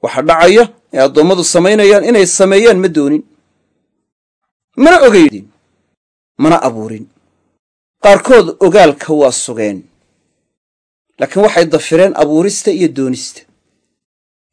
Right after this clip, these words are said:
Waagii horey jiri jireen baa lay qoro cilmiga inkirtaa. Laakiin markii dambe waxay yidhaaheen culammadu, kuwaasi way baaba'een, cidi kama baaqi noqon.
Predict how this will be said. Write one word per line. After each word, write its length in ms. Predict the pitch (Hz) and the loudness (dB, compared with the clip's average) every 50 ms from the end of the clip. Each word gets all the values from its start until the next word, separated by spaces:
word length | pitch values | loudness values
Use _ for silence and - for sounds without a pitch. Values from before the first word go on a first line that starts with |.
| _ _ _ _ - | _ _ _ _ 0
Waagii 260 | 185 247 294 294 254 220 | 2 4 4 4 4 2
horey 240 | 175 180 180 170 | 2 2 2 0
jiri 220 | 160 - - 175 147 | 0 -2 -6 -8 -8
jireen 280 | - - 143 147 143 143 | -8 -6 -4 -2 -2 0
baa 120 | 139 131 | 0 0
lay 120 | 127 123 120 | 0 -2 -2
qoro 220 | - - 143 156 151 - | -2 -2 -2 -2 -2 -4
cilmiga 420 | - 175 160 151 131 120 117 - | -2 -2 0 0 -2 -2 -6 -8
inkirtaa. 540 | - 120 110 - - - _ - - - - - _ _ _ _ _ _ _ _ _ _ _ _ _ _ _ _ _ _ _ _ _ _ _ _ _ _ - | -10 -12 -14 -18 -20 -20 _ -20 -20 -20 -20 -20 _ _ _ _ _ _ _ _ _ _ _ _ _ _ _ _ _ _ _ _ _ _ _ _ _ _ -10
Laakiin 200 | 123 120 - 151 160 | -8 -4 -2 -2 -2
markii 220 | 170 170 160 147 | 0 -2 -4 -4
dambe 220 | 113 127 127 127 | -4 -4 -2 -2
waxay 280 | 135 147 156 - - 139 | 0 -2 -2 -2 -4 -6
yidhaaheen 260 | 139 131 135 139 131 120 | -4 -4 -4 -4 -4 -2
culammadu, 360 | 139 143 147 175 214 233 254 - _ _ _ _ _ _ _ _ _ _ _ _ _ _ _ | -2 0 0 0 -2 -4 -6 -8 _ _ _ _ _ _ _ _ _ _ _ _ _ _ _
kuwaasi 400 | - - 196 156 135 127 - - 143 | -8 -2 0 0 0 0 -4 -6 -4
way 180 | 139 131 123 123 | -4 -4 -4 -6
baaba'een, 680 | 127 - 120 117 113 123 - - 87 123 139 147 160 190 240 - _ _ | -4 -4 -4 -4 -4 -6 -8 -6 -4 -4 -4 -4 -6 -8 -10 -16 _ _
cidi 200 | 139 151 143 135 | -6 -6 -6 -4
kama 200 | - 135 135 123 | -4 -6 -6 -4
baaqi 240 | 123 117 107 - 117 | -6 -6 -8 -8 -12
noqon. 200 | 107 - - _ | -20 -20 -20 _